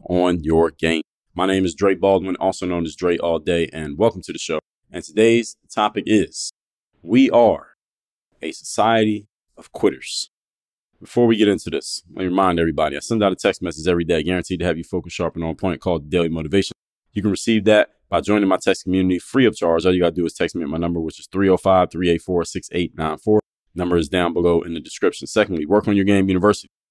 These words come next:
That's the only place I do any coaching. Any of you wanna work with me directly, there's only one way to do it, and that is by joining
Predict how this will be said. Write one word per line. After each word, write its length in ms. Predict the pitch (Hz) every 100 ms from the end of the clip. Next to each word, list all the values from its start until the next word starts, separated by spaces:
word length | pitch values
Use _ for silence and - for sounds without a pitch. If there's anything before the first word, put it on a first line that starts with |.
| _
That's 180 | - 82
the 80 | -
only 180 | 107 107
place 240 | 110 101
I 80 | 98
do 180 | 95 92
any 100 | 87
coaching. 380 | 107 101 104 107
Any 140 | 98
of 80 | 90
you 120 | 98
wanna 200 | 95 90
work 220 | 87 92
with 100 | 90
me 80 | 87
directly, 420 | 80 98 95 98
there's 220 | 87 82
only 180 | - 87
one 260 | 80 95 92
way 120 | 92
to 80 | 85
do 180 | 101 101
it, 120 | -
and 100 | -
that 140 | 82 80
is 140 | 78
by 320 | 92 92 95 - _ _ -
joining 420 | 98 104 98